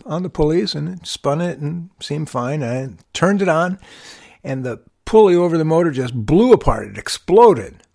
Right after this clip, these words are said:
All I could assume was that I had the tension too tight on it. You know, the new belt was too much for that old pulley, and it just shattered. So I went and bought a cheap replacement,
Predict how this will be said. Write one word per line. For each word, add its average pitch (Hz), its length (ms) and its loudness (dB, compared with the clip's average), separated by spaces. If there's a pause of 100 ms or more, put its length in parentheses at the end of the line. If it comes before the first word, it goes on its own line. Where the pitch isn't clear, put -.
(260)
All 107 160 -10
I 107 100 -8
could 101 120 -10
assume 101 280 -6
was 110 100 -8
that 98 100 -8
I 98 60 -10
had 104 220 -6
the 98 60 -8
tension 98 520 -6 (680)
too 127 140 -2
tight 120 360 0
on 104 200 -8
it. 147 160 -6 (100)
You 117 80 -6
know, 104 160 -10
the 101 120 -12
new 110 120 -4
belt 113 320 -8
was - 120 -14
too - 140 -4
much 120 300 -6
for - 120 -14
that 113 160 -12
old 107 200 -10
pulley, 123 280 -8
and 107 100 -10
it 123 60 -8
just - 380 -12
shattered. - 540 -8 (460)
So 262 400 -2
I 196 80 0
went 180 240 -2
and 143 120 -4
bought 117 200 -4
a 131 40 -4
cheap - 540 -6
replacement, 123 640 -6